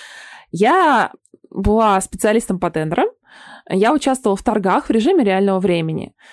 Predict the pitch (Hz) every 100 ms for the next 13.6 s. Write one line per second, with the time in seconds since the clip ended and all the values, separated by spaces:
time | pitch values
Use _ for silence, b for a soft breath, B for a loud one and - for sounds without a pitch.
0 | B B - 208 - 320 392 269 254 226
1 | 202 226 208 214 220 185 190 185 175 170
2 | - 90 123 180 170 165 156 - - 214
3 | - 214 190 202 208 175 170 185 226 427
4 | - 214 185 - 190 180 175 175 170 -
5 | 214 226 214 202 165 - - - 185 165
6 | 160 160 - 165 165 202 480 _ B B
7 | B B - - 240 262 262 247 262 226
8 | 220 - 247 311 240 233 370 480 - -
9 | 330 247 185 294 - 254 247 220 226 190
10 | 160 160 254 466 - - 240 214 208 180
11 | 190 392 403 277 214 240 294 202 202 359
12 | 269 202 - 294 370 208 170 175 202 214
13 | 196 202 202 147 -